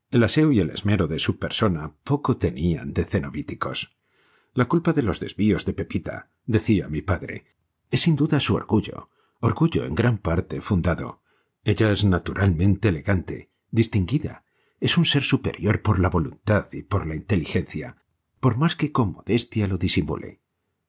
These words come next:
¿Cómo, pues, ha de entregar su corazón a los palurdos que la han pretendido hasta ahora? Ella imagina que su alma está llena de un místico amor de Dios,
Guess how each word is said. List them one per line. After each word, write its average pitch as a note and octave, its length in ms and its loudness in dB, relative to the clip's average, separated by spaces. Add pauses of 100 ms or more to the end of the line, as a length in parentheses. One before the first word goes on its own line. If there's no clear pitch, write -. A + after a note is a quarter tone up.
(100)
¿Cómo, - 640 -2
pues, - 500 -2 (360)
ha C3+ 100 0
de F#3+ 80 2
entregar G#2+ 380 -2
su - 140 0
corazón A2 440 0
a G#2 40 4
los F2+ 180 2
palurdos G2+ 640 0
que - 140 0
la - 100 -12
han G2+ 140 4
pretendido F#2+ 720 0
hasta G2+ 240 0
ahora? - 380 -4 (720)
Ella C3+ 280 2
imagina G#2 600 2
que G2+ 120 2
su C2 200 -4
alma D#2+ 300 0
está C3 260 0
llena C#3 280 2
de F2 120 -2
un C#2 120 -4
místico E2 500 -2
amor E2 360 -4
de D2+ 120 -6
Dios, - 460 -4